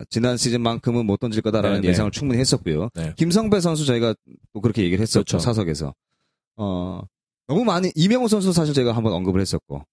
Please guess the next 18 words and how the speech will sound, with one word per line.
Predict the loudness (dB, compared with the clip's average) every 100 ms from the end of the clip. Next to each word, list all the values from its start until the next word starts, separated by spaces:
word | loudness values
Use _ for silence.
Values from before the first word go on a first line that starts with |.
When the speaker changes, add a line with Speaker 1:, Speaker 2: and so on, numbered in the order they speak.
| _ _ -8
Speaker 1:
예. | -6 -6 -10 _ _ _ _ _ _ _ _ _ _ _ _ _
지난해에 | 0 2 2 2 2 2 2 0 0 0 0 0 0 0 -2 _ _ _ _ _ _ _ -4
매 | 0 2
경기에 | 2 2 2
올라와서 | 2 2 2 2 0
던졌던 | 0 0 -2 -2
불펜 | 0 2 2 2
투수 | -2 -2
중에 | -2 0 0 0 -4 _ _ _ -4
지금 | -2 2
현재, | 2 2 0 0 0 -4 -10 -16 -20 _ -10
어, | -6 -4 -4 -4 0
막아줄 | 0 2 2 0
수 | 2 2
있는 | 2 0 -2
투수는 | -2 0 0 -2
거의 | 0 2 2
없습니다. | 0 -4 -6 -6 -8